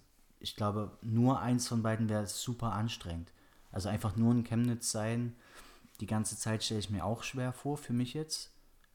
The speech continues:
Ähm, genauso aber halt, wenn ich die ganze Zeit irgendwie auf Tour bin und am Reisen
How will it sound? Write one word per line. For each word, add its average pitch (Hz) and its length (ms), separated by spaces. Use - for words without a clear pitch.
Ähm, 110 520
genauso 104 440
aber 107 240
halt, 107 420
wenn 104 160
ich 98 100
die 110 80
ganze 107 260
Zeit 107 240
irgendwie 104 220
auf 95 160
Tour 117 320
bin 107 320
und 98 380
am 101 180
Reisen 107 560